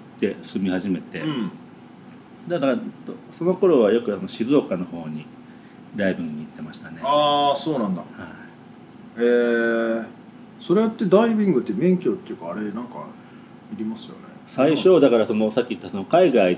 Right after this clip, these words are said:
Speaker 1: によく行くようになって、
Speaker 2: うん。
Speaker 1: その南の島に行きたくなって、
Speaker 2: はいはい。
Speaker 1: よくあの、初めてモルジブに行ったんですよね。
Speaker 2: おー。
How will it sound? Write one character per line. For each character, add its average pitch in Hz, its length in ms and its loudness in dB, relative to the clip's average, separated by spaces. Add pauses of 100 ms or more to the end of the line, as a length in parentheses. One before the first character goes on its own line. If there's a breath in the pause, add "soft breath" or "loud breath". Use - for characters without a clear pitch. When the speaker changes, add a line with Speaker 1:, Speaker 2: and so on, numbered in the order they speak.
Speaker 1:
に 90 180 -6
よ 104 120 2
く - 120 -4
行 87 100 -2
く - 120 -4
よ 101 120 4
う 87 40 -2
に 85 80 -2
な 82 60 -6
っ - 20 -10
て、 - 520 2
Speaker 2:
う 170 40 2
ん。 170 40 6
Speaker 1:
そ 160 60 4
の 107 60 2
南 131 280 6
の 131 120 6
島 120 520 2
に 101 180 2
行 87 80 -6
き - 60 -16
た 98 120 -2
く - 80 -14
な 78 120 -10
っ - 20 -14 (240)
て、 85 200 -10
Speaker 2:
は 135 100 0
い 120 40 -2
は 107 180 -4
い。 117 40 -6
Speaker 1:
よ 113 80 -2
く - 160 -16
あ 92 40 -10
の、 90 160 -8 (680 loud breath)
初 143 160 -2
め 131 80 4
て 95 80 2
モ 92 160 4
ル 120 80 6
ジ 127 120 6
ブ 123 120 4
に 120 80 6
行 127 100 2
っ - 20 -14
た - 100 -10
ん - 60 -12
で - 60 -20
す - 40 -20
よ 82 80 -14
ね。 85 180 -8
Speaker 2:
お 120 560 2
ー。 78 200 -14